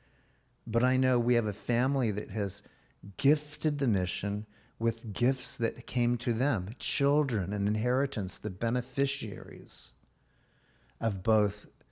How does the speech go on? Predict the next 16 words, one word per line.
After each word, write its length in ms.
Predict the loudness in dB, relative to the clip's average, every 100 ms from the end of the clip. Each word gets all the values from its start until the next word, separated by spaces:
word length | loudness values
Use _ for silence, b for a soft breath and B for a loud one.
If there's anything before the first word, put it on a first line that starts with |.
| _ -14
their 380 | 0 2 2 2
love 560 | -2 -4 -12 -14 -20 _
for 220 | -10 -6
each 220 | -6 -2
other, 420 | 0 2 0 -2 -8 b b b b 0
and 300 | 2 2 0 -8
they 380 | 0 2 2 0
as 240 | -2 -2
well 560 | 0 2 0 -4 -14 -20 _ -4
are 80 | 0
beneficiaries 800 | 2 0 0 -4 -2 -2 -4 -6
of 260 | -6 -2
what 240 | 0 0 -2 -20 _ _ _ _ _ _ -12
Christy 520 | -6 -4 -4 -8 -6
and 180 | -4 -2
Brett 340 | -2 -4 -10